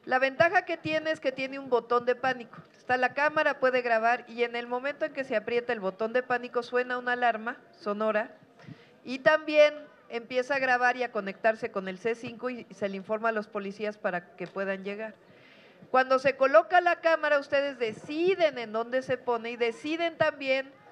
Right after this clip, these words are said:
a algunos vecinos responsables que tengan un control a distancia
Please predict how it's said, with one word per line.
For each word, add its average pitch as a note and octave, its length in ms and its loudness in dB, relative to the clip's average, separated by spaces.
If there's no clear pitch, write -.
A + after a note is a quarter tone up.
a A#3 120 4
algunos C#4+ 500 0
vecinos C#4 500 0
responsables C4 960 -2
que A#3 120 0
tengan C4+ 380 0
un C4+ 100 -10
control B3 540 2
a A#3 80 0
distancia A#3+ 580 -4